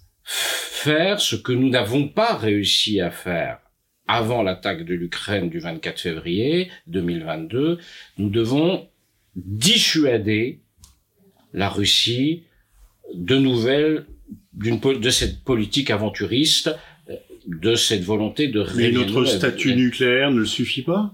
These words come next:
Speaker 1: Et je pense que le, la question nucléaire ne suffit pas. La question nucléaire ne suffit pas. Elle est très importante. Et pour ça que je plaide, même pour, euh, à,
Speaker 2: On y reviendra
Speaker 1: à
Speaker 2: sur
Speaker 1: bouger
Speaker 2: Oui.
Speaker 1: sur la doctrine
Speaker 2: Oui.
Speaker 1: nucléaire française.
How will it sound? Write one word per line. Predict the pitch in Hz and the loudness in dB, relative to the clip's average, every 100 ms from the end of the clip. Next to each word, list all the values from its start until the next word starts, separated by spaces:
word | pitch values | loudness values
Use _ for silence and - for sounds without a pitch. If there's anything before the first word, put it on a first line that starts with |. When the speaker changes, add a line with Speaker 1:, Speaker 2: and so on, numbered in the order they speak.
| - | -6
Speaker 1:
Et | 104 | -2
je | 104 | 0
pense | 123 160 170 | 0 0 0
que | - | 2
le, | 117 117 110 | 0 0 -2
la | 110 | -2
question | 117 - 117 | 0 0 0
nucléaire | 107 135 110 | 0 0 0
ne | 117 139 131 | 4 4 4
suffit | - - 170 | 0 -4 -6
pas. | - - _ _ - | -10 -18 _ _ -8
La | 92 | -2
question | 104 - 110 | 0 0 0
nucléaire | 98 95 104 | -2 -2 -2
ne | 98 117 | 0 0
suffit | - 87 - | 0 -4 -6
pas. | - - | -4 0
Elle | 107 | 2
est | 101 - - | 0 -2 -8
très | - 151 151 123 | -2 0 2 0
importante. | 110 - - 92 - - - - - | -2 -6 -4 -2 -2 -4 -10 -20 -6
Et | - | -4
pour | 104 104 | -2 -2
ça | - 131 | -2 0
que | |
je | - | -2
plaide, | 92 117 120 92 - _ _ - | -2 0 2 0 -6 _ _ -2
même | 113 151 135 | 2 4 2
pour, | 101 107 95 104 | 0 -2 0 0
euh, | 101 - | -2 -4
à, | 87 - - - _ _ _ _ _ - | -6 -6 -14 -18 _ _ _ _ _ -2
Speaker 2:
On | 123 | 0
y | 113 | 2
reviendra | 101 101 98 | 2 2 2
Speaker 1:
à | |
Speaker 2:
sur | 101 156 | 2 4
Speaker 1:
bouger | 151 135 143 123 | 4 4 4 2
Speaker 2:
Oui. | 90 - - | -2 -8 -8
Speaker 1:
sur | - - 127 110 | -4 0 0 2
la | 104 101 | 0 0
doctrine | 101 104 98 107 | 0 0 0 2
Speaker 2:
Oui. | |
Speaker 1:
nucléaire | 104 98 92 - | 0 -2 -4 -6
française. | - 87 - 85 151 175 | -10 -6 -4 -2 -2 -4